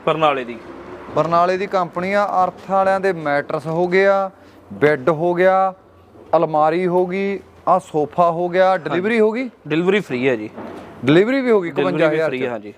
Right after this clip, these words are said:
Speaker 2: ਤੇ ਨਾਲ ਉਹ ਪ੍ਰੈਸ ਟੇਬਲ ਹੋ ਗਿਆ?
Speaker 1: ਨਾਲ ਜਿਹੜਾ ਤੁਹਾਡੀ ਵੀਡੀਓ ਸ਼ੇਅਰ ਕਰਕੇ ਆਊਗਾ ਜੀ, ਉਹ
Speaker 2: ਹਾਂ।
Speaker 1: ਸਾਨੂੰ ਸਕਰੀਨਸ਼ਾਟ ਦਿਖਾ ਦੇ, ਪ੍ਰੈਸ ਟੇਬਲ ਉਹਦੇ ਨਾਲ ਫ੍ਰੀ ਦੇਵਾਂਗੇ।
Speaker 2: ਨਾਲ ਪ੍ਰੈਸ ਟੇਬਲ ਹੋ ਗਿਆ,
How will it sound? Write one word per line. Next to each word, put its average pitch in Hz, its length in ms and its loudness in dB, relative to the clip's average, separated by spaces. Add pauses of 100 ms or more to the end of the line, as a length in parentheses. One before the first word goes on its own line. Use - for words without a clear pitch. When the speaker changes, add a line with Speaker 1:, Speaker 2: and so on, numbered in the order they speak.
(100)
Speaker 2:
ਤੇ 190 100 4
ਨਾਲ 185 240 4
ਉਹ 208 60 2
ਪ੍ਰੈਸ 208 240 -2
ਟੇਬਲ 247 220 2
ਹੋ 240 100 2
ਗਿਆ? 226 140 0
Speaker 1:
ਨਾਲ 160 280 2
ਜਿਹੜਾ 190 180 -2
ਤੁਹਾਡੀ 208 200 -4
ਵੀਡੀਓ 185 280 0
ਸ਼ੇਅਰ 202 260 2
ਕਰਕੇ 196 320 2
ਆਊਗਾ 160 280 2
ਜੀ, 156 140 -4 (240)
ਉਹ 160 60 0
Speaker 2:
ਹਾਂ। 151 60 0
Speaker 1:
ਸਾਨੂੰ 180 220 0
ਸਕਰੀਨਸ਼ਾਟ 160 540 2
ਦਿਖਾ 170 260 2
ਦੇ, 143 120 0
ਪ੍ਰੈਸ 147 260 0
ਟੇਬਲ 151 240 0
ਉਹਦੇ 156 100 0
ਨਾਲ 165 160 0
ਫ੍ਰੀ 117 200 -8
ਦੇਵਾਂਗੇ। - 720 -8
Speaker 2:
ਨਾਲ 165 280 4
ਪ੍ਰੈਸ 175 380 0
ਟੇਬਲ 170 260 4
ਹੋ 170 140 2
ਗਿਆ, 208 260 2